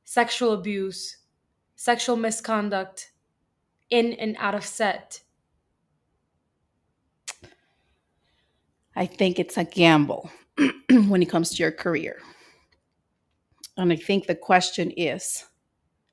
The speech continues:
Speaker 2: what's more important to you? Your career or your dignity?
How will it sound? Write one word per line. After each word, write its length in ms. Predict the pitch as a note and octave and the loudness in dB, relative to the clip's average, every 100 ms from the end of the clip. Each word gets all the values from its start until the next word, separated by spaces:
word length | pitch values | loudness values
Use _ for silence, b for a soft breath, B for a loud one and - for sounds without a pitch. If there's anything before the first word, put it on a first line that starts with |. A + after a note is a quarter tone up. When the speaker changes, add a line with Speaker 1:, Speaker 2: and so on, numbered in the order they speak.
| _ _ - | _ _ 0
Speaker 2:
what's 340 | G#3 F#3 - | 6 6 6
more 220 | G#3 G3 | 4 6
important 440 | F#3+ F3+ F3+ D#3+ - | 4 2 2 2 0
to 120 | - | -4
you? 460 | F3+ F3 F3 - - _ _ _ _ _ _ _ _ _ _ _ - | -4 0 0 0 -8 _ _ _ _ _ _ _ _ _ _ _ 2
Your 180 | G#3 F#3 | 4 4
career 800 | - G3+ F3 E3 D#3+ B3+ E4 - b b b b b _ _ _ - - | 0 -2 0 2 2 2 0 -2 b b b b b _ _ _ -20 0
or 100 | G3+ | 4
your 180 | F3+ D#3+ | 6 6
dignity? 580 | D3 E3 D#3 D3+ - | 4 4 4 0 -4